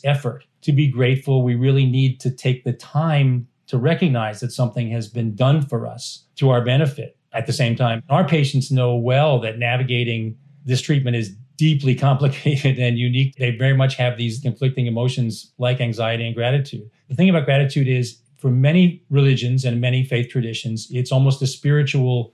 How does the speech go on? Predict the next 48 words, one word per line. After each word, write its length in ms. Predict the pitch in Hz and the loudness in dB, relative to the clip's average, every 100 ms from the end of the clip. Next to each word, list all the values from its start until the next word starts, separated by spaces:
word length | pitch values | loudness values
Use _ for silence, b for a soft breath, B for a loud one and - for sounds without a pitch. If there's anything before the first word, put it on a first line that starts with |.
| _ | _
discipline 720 | 151 139 143 - 123 120 123 | -2 0 0 -2 -2 -2 -6
or 380 | - 123 120 123 | -8 -4 -2 -2
a 60 | 120 | -4
spiritual 480 | - 135 135 135 127 | -2 2 2 2 -2
practice. 600 | - 123 117 110 - _ | -2 -4 -4 -12 -20 _
And 240 | 139 135 139 | 0 0 2
for 160 | 170 | 2
many 260 | 160 165 165 | 2 2 2
of 140 | 165 | 2
our 140 | 160 139 | 0 2
patients, 360 | 170 151 143 | 0 2 0
it 120 | 135 139 | 0 2
is 140 | 135 | 2
exactly 520 | 139 131 139 139 139 135 | 2 2 0 2 0 0
that. 320 | 131 104 - - - | 0 -2 -8 -20 -8
And 120 | 120 131 | -2 2
I 60 | |
love 240 | 139 156 139 | 4 2 2
seeing 360 | 165 151 123 | 2 4 2
that. 200 | 101 98 | 0 -6
But 120 | - 127 | -2 0
I 140 | 139 | 0
also 420 | 175 196 196 170 | 0 0 2 0
love 260 | 143 135 123 | 2 2 2
witnessing 480 | 131 139 127 139 123 | 0 0 -2 -2 -2
what 180 | 123 | 0
I 140 | 123 120 | 0 -2
call 540 | - 127 120 117 - _ _ _ | -2 0 2 0 -6 _ _ _
the 80 | 135 | -2
surprise 680 | 139 151 135 143 131 131 120 | 0 0 0 0 2 2 0
gratitude, 680 | 110 117 117 123 - - - 180 | -4 -8 -8 -12 -12 -14 -14 -6
which 240 | 127 131 | -4 -2
is 180 | 127 110 | -2 -2
the 80 | 120 | -8
patient 600 | - 147 147 151 135 - _ | -4 -2 0 0 0 -4 _
who, 400 | 139 131 127 - _ - 147 | 0 0 -2 -6 _ -20 -8
sitting 280 | - 180 | 0 4
in 80 | 165 | 4
a 60 | 143 | 2
chemo 420 | 139 208 170 113 | 2 4 4 2
chair 400 | - 110 107 123 - | -4 -8 -10 -14 -2
for 220 | 131 127 | -2 -2
four 260 | - 160 147 | 0 2 2
hours, 600 | 165 135 113 123 - - | 2 0 -2 -10 -12 -8
wants 280 | 131 147 139 | 0 0 0
to 120 | 143 | -2
tell 240 | 139 151 | 0 2
me 400 | 151 143 135 135 | 2 2 2 0